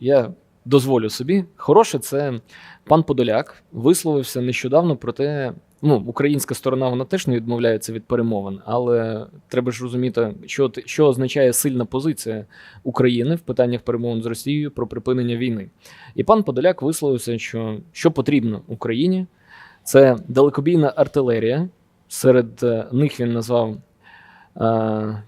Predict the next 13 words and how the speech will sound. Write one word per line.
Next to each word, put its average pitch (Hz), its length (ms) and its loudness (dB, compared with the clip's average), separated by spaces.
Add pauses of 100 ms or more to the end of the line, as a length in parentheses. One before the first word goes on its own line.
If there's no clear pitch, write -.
ті 147 140 4
засоби 123 380 2
ураження, 117 520 -2
які 113 440 -4
б'ють 123 460 -4
на 117 120 0
відстань 110 480 -6 (1080)
щонайменше 156 640 4
триста 127 420 0
кілометрів, 113 640 -6
да, 170 320 -2
які, 117 420 -4
е, 110 260 -6